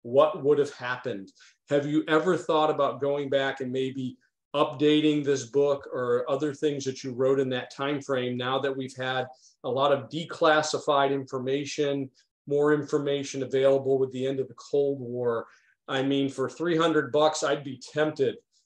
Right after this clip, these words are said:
I don't know how <laughs> many would sell, but I know,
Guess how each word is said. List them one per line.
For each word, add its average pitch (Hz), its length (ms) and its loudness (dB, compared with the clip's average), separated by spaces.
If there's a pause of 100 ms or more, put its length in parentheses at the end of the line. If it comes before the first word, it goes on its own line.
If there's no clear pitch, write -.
(140)
I 135 200 0
don't 151 140 4
know 147 100 4
how 147 320 2
<laughs> - 60 -4
many 220 260 4
would 185 260 2
sell, 165 640 4 (480)
but 151 140 6
I 156 120 8
know, 160 400 10